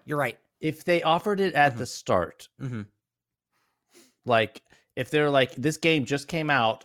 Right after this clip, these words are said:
Speaker 2: buy it now." I know you're only gonna buy it, you're buying it to play it on P C,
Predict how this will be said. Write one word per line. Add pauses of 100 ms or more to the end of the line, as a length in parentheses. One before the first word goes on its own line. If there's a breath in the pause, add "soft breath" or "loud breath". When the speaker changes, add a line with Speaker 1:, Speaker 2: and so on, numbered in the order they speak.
Speaker 2:
buy
it
now." (600)
I
know
you're
only
gonna
buy
it, (100)
you're
buying
it
to
play
it
on (880)
P
C,